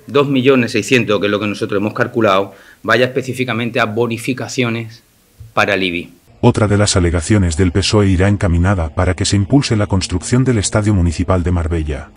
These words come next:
Speaker 1: ¿Qué pedimos nosotros? Que tres millones de euros dentro de una partida plurianual se contemple en el año dos mil veinticuatro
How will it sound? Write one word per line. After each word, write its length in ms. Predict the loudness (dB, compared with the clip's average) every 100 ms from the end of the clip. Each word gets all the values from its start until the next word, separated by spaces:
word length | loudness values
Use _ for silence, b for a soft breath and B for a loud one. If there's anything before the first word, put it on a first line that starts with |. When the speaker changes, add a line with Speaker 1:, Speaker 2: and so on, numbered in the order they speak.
| 2
Speaker 1:
¿Qué 140 | 2
pedimos 400 | 6 4 4 2
nosotros? 520 | 0 2 2 2 -6 -16 _ _ _ _
Que 100 | -4
tres 280 | -2 2 2
millones 460 | 2 2 2 2 2
de 180 | 2 4
euros 420 | 4 4 0 -2 -4
dentro 300 | 0 0 -2
de 40 |
una 140 | -2 -2
partida 460 | -2 0 -2 -2
plurianual 640 | -4 -2 0 0 -2 -6 -10 B B
se 180 | -8 -4
contemple 520 | -2 -2 0 0 -2
en 60 | -4
el 140 | -4
año 240 | -2 -2
dos 160 | -4 -2
mil 200 | 0 0
veinticuatro 800 | 0 -2 0 2 2 0 -4